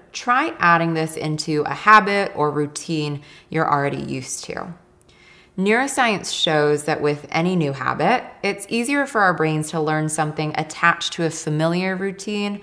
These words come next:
over learning something brand new. One example of a daily routine we can work this into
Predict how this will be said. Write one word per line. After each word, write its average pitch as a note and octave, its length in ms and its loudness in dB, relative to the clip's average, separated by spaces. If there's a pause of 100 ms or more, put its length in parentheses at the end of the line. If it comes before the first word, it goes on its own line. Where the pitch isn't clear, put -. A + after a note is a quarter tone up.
(420)
over G#3 320 6
learning F3+ 400 2
something D#3+ 460 -2
brand C#3 500 -4
new. - 400 -10 (560)
One F3+ 360 2
example D#3 560 0
of D3 160 -2
a D3+ 60 2
daily C#3+ 360 -2
routine C#3+ 440 -4
we C#3 80 -6
can C#3+ 220 -6
work C#3+ 220 -4
this C#3+ 200 -6
into C3+ 540 -6